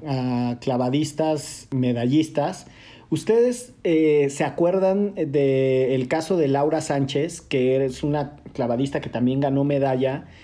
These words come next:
y que hubo un entuerto súper complicado con, eh, su entrenador, que si mal no estoy se apellida Rueda, por un caso de,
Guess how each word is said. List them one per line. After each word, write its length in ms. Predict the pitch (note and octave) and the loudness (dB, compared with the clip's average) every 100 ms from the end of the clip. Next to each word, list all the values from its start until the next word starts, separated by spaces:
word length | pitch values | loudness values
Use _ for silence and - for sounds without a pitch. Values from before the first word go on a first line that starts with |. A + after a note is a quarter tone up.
| - - | -20 -4
y 120 | C#3+ | -4
que 680 | C3+ C#3+ C3 C3 C3 C3 C3 | 0 2 4 4 4 4 4
hubo 320 | D#3+ E3+ F#3 F#3 | 4 4 4 2
un 360 | F3+ F3 E3+ | 2 2 2
entuerto 680 | D#3 C#3 D3+ D3+ D3 D#3+ D3+ | 2 0 0 0 0 0 0
súper 400 | - E3+ E3+ F#3+ | 0 -2 0 -2
complicado 640 | - C#3+ C3 B2 C3+ C#3+ C3+ | 0 -2 -2 -2 0 -2 0
con, 580 | B2+ A#2+ A#2 A2+ A2 A2 | 0 0 0 0 -2 -2
eh, 720 | B2 A2+ A2+ A2 A2 A2 - - | -2 -2 0 -2 -2 -4 -8 -14
su 460 | - B2+ B2 A#2+ A#2 | -4 0 2 2 0
entrenador, 840 | A2+ A#2+ A#2 A#2 B2 C3+ F#3+ - | 0 -2 0 0 2 2 0 -6
que 100 | - | -8
si 120 | A#2+ B2 | -2 0
mal 180 | C3 | 0
no 60 | C#3+ | 0
estoy 220 | C3+ C3+ | -2 -2
se 100 | - | -2
apellida 460 | C3+ A#2+ A#2+ B2+ C3 | -4 -2 0 0 0
Rueda, 480 | C3 D3 C3 B2+ - - - - - - | 2 2 2 -2 -6 -20 -20 -20 -12 0
por 160 | C#3 | 2
un 140 | D#3 E3 | 2 2
caso 380 | D#3+ D3 E3+ | 0 2 0
de, 800 | D#3 C#3+ B2 A#2+ A2+ G#2+ G#2+ G2+ | 2 2 4 2 2 0 -2 -4